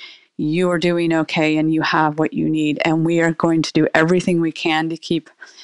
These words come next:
our virtual doors open so that the services that people need now and well into the future are there. So don't be hesitant to reach out to us,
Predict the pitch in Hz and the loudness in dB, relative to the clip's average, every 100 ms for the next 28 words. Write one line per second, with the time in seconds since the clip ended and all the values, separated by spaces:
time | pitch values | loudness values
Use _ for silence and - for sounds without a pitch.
0 | - - 165 160 135 160 185 180 226 208 | -2 4 6 6 2 0 0 0 0 0
1 | 175 185 180 180 - - 165 254 277 277 | 0 0 2 0 -2 -2 0 0 -2 -4
2 | - - - 175 165 156 - 170 - 180 | -12 -18 0 2 2 -2 -2 -6 -4 -2
3 | 170 165 - 165 - 160 156 _ - _ | -2 -4 -4 -6 -2 -2 -2 _ -20 _
4 | - 175 170 165 160 156 151 - 180 170 | -6 -6 -2 -2 0 -2 -4 -4 0 2
5 | 180 196 220 - 160 151 156 - 160 170 | 4 4 2 0 0 0 -4 -6 -2 2
6 | 175 202 196 180 160 156 - 156 - - | 2 0 -4 -4 -6 -6 -6 -10 -8 -6
7 | 156 - 160 151 156 147 - _ _ - | -4 -4 -6 -6 -6 -6 -8 _ _ -20
8 | - - 170 156 147 180 180 - _ _ | -20 -10 -6 -6 -6 -4 -4 -6 _ _
9 | 175 185 165 180 185 - 208 - - 160 | -8 -6 -2 -2 -2 -4 -6 -6 -6 -4
10 | 165 180 160 - - 165 165 - | -4 -2 -2 -4 -4 -2 -4 -6